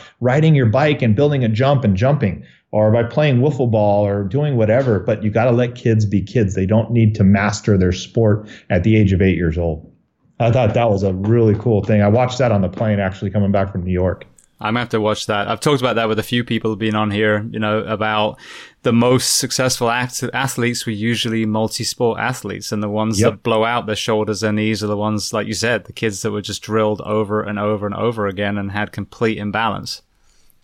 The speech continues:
Speaker 1: Yeah. Jerry Rice talks about it, and he was like, "I didn't play sports or anything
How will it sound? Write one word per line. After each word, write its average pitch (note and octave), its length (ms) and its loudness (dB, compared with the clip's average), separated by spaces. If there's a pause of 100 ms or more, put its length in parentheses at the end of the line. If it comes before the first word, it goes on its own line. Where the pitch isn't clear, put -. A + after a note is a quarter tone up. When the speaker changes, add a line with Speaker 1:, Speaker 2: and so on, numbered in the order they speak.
(180)
Speaker 1:
Yeah. G#2 340 0 (180)
Jerry D3 320 4
Rice C#3+ 360 2
talks A2 340 -2
about A2 320 2
it, A2+ 180 -4
and A#2 220 0
he D#3+ 160 4
was C3+ 200 4
like, A2+ 220 0 (300)
"I C#3+ 100 -4
didn't - 380 -6
play G#3+ 200 -2
sports G2+ 420 -2
or G#2+ 80 0
anything G2+ 500 -4